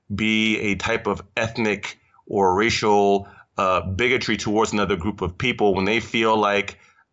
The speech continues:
uh, another, uh, group of people are, are somehow, uh,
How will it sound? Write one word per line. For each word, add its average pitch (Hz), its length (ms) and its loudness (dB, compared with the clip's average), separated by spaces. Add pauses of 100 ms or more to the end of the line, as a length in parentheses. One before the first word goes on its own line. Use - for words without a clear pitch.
uh, 95 220 0
another, 104 640 2 (360)
uh, 104 100 0
group 104 260 -4
of 90 160 -6
people 104 480 0
are, 101 180 0
are 92 140 -2
somehow, 104 880 0 (480)
uh, 90 800 -4